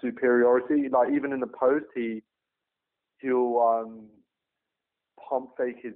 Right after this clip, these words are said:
defenders to death, and he's always able and willing to pass. And I think this, this might be an interesting take, but I do think the longer the series goes on,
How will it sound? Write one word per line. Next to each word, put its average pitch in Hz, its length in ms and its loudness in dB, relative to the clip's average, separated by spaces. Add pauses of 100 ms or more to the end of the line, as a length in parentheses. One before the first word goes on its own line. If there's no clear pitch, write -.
(140)
defenders 113 460 -8 (100)
to 110 60 -16 (100)
death, 110 360 4 (140)
and 104 320 0 (600)
he's 123 240 -12
always 131 500 4 (800)
able 117 400 0
and 110 100 -6
willing 117 300 0
to - 80 -10
pass. 107 460 2
And 107 120 -4
I 110 80 2 (100)
think 139 240 -2 (1500)
this, 139 180 -4 (120)
this 139 320 -4
might 139 240 0
be 131 140 0
an 117 360 4
interesting 120 480 -12
take, 113 260 -4
but 104 80 -2
I 104 60 -2
do 123 220 -8
think 127 180 -8
the 107 60 -6
longer 117 300 -2
the 113 60 -16 (100)
series 113 280 -6
goes 110 220 0
on, 123 200 -2